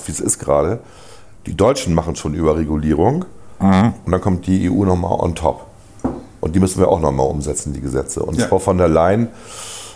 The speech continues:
Speaker 1: macht da wirklich einen mega guten Job, um uns zu ärgern. Ja.
Speaker 2: Ja.
Speaker 1: Die ist Muttis Tochter.
Speaker 2: Aber du siehst, aber das ist ja auch so tief verwurzelt. Ein Freund von mir ist im Katastrophenschutz
Speaker 1: Ja.
Speaker 2: in einem Dorf in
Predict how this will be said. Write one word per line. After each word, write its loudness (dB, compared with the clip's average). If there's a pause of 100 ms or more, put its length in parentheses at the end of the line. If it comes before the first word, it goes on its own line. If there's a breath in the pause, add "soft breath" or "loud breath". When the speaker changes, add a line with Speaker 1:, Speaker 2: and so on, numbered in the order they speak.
(160 loud breath)
Speaker 1:
macht -2
da 4
wirklich -2
einen 2
mega 6
guten -2
Job, 2
um 0
uns -2
zu 0
ärgern. 2
Ja. -4
Speaker 2:
Ja. 2 (120)
Speaker 1:
Die 0
ist 0
Muttis 2
Tochter. -2 (460 loud breath)
Speaker 2:
Aber 0
du 2
siehst, 2
aber 2
das 2
ist 2
ja 4
auch 4
so 0
tief -2
verwurzelt. 0 (460 loud breath)
Ein -8
Freund 2
von 2
mir 4
ist -2
im 2
Katastrophenschutz 0 (200)
Speaker 1:
Ja. 4 (600 loud breath)
Speaker 2:
in 2
einem 2 (920)
Dorf 4
in -4